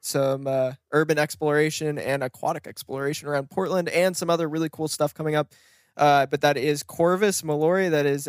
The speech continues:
C O R V U S M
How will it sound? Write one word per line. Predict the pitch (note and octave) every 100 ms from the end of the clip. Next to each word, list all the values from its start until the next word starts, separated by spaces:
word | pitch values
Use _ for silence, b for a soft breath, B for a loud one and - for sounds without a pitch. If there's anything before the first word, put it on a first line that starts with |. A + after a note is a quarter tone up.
| -
C | - D#3+
O | D3+ D3
R | C#3+ C#3+ C#3+
V | C#3+ C#3+ D#3 D#3
U | D3+ D3+ -
S | C#3+ D#3 - - _ -
M | C3+ D#3 E3